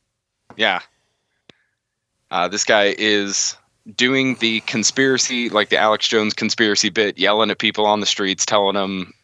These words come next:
you know, the government's lying to them, and, uh, uh, telling them that they need to get right with God, that he is a prophet of the Lord. Um, and Barrington just takes interest. The guy,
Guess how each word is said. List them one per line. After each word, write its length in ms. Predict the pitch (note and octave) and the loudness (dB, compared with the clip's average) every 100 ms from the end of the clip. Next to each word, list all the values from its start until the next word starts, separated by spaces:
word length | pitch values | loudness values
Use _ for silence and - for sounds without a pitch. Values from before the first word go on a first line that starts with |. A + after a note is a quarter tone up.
| _ | _
you 80 | E2 | -8
know, 100 | D#2+ | -6
the 80 | F2+ | -2
government's 480 | G#2 G2+ A2+ G#2 - | 0 0 0 -2 0
lying 380 | G2+ G#2 G2+ G2 | 0 2 0 -2
to 180 | G#2 | -4
them, 340 | F#2 G2 F#2+ F2+ - - - _ - | 0 -2 -2 -6 -12 -20 -20 _ -2
and, 560 | E2+ E2+ E2+ E2+ E2+ | 2 2 2 0 -2
uh, 280 | D#2+ D#2 D#2+ - _ _ _ _ _ _ _ _ - | -2 -2 -4 -8 _ _ _ _ _ _ _ _ -12
uh, 220 | - - | -10 -8
telling 300 | - G2+ F#2 | -2 0 0
them 200 | F#2+ F2+ | 0 0
that 180 | E2 E2 | 0 0
they 100 | F2+ | 0
need 260 | E2+ E2 E2 | -2 -4 -4
to 440 | - F2+ E2+ E2 D#2 - | -2 -2 -4 -6 -10 -4
get 160 | F2+ E2 | -4 0
right 220 | F#2 C#2+ | 0 0
with 180 | E2+ - | -6 0
God, 320 | G#2+ A2 F#2+ | 2 2 0
that 100 | F2 | -6
he 120 | F#2 | -6
is 100 | E2+ | -8
a 60 | D#2+ | -8
prophet 480 | - A2+ G#2+ A#2 - | 0 2 2 -2 -2
of 160 | G#2 G#2+ | -4 -2
the 80 | |
Lord. 600 | G#2 G#2 G2+ G2+ G2+ G2 - - - - - - - - - - _ _ - | -2 2 4 4 2 -2 -8 -14 -14 -16 -18 -20 -20 -20 -20 -20 _ _ -2
Um, 380 | A#2 G#2 A2 G#2 - - - - | 2 2 2 -2 -8 -10 -16 -8
and 300 | - A2+ A2 | -2 0 0
Barrington 460 | C3 D3 C#3+ B2 A2 | 0 0 -2 -6 -6
just 180 | A2+ - _ - | -8 -10 _ -6
takes 240 | G#2+ - | -4 -2
interest. 380 | A#2+ - F2+ - | -2 -2 -6 -4
The 80 | G2 | 0
guy, 280 | G#2 F#2+ | 0 0